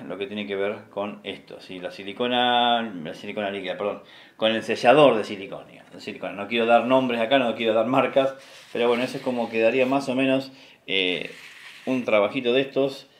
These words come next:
Espero que a alguno le, le sea de, de utilidad. Después, insisto, la vegetación y demás, si querés hacerlo rocoso atra-, al costado, si lo querés hacer de arena, si lo querés hacer de barro, bueno, eso ya es tema tuyo.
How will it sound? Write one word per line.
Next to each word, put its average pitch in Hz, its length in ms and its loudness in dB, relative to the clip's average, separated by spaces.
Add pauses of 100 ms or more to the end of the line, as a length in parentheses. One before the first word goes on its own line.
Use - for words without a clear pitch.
(240)
Espero 120 320 -2
que 107 80 -2
a 104 40 4
alguno 113 260 -2
le, 90 240 -6
le 92 100 -10
sea 107 260 0
de, 87 220 -6
de 90 80 -8
utilidad. 120 480 4
Después, 104 480 -6
insisto, 92 340 -12
la 87 100 -4
vegetación 120 680 -2
y 104 220 -4
demás, 131 340 -2
si 98 140 -8
querés 110 240 2
hacerlo 107 240 -2
rocoso 101 440 -4
atra-, 101 280 -2
al 98 100 -6
costado, 117 460 2
si 101 100 -8
lo 87 140 -8
querés 98 200 -4
hacer 98 380 -4 (460)
de 95 120 -2
arena, 113 600 2 (200)
si - 120 -8
lo 90 140 -2
querés 95 220 -2
hacer 98 280 -2
de 92 140 -2
barro, 113 320 4
bueno, 98 180 -4
eso 90 120 -16
ya 90 120 -8
es 87 80 -12
tema 76 220 -10
tuyo. 120 340 -6